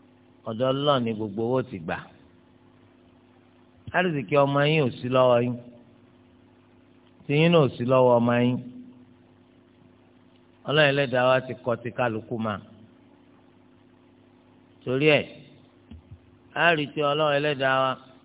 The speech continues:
tó ń pàkíyèsí wa,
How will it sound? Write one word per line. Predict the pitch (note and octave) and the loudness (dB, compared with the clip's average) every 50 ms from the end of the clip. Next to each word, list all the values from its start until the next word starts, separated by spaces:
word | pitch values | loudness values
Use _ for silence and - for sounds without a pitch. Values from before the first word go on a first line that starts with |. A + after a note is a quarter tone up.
| _ _ _ - _ _ _ _ _ _ _ _ _ _ _ _ _ _ _ _ _ _ _ - | _ _ _ -20 _ _ _ _ _ _ _ _ _ _ _ _ _ _ _ _ _ _ _ -8
tó | D3 | -8
ń | D3 D#3 | -8 -8
pàkíyèsí | D3 - D#3+ C#3 B2+ - - D#3+ C#3+ B2+ - - C3+ C3 | -4 -2 -2 -2 -2 -4 -6 -6 -6 -6 -8 -10 -6 -2
wa, | B2+ B2+ B2+ | 0 0 0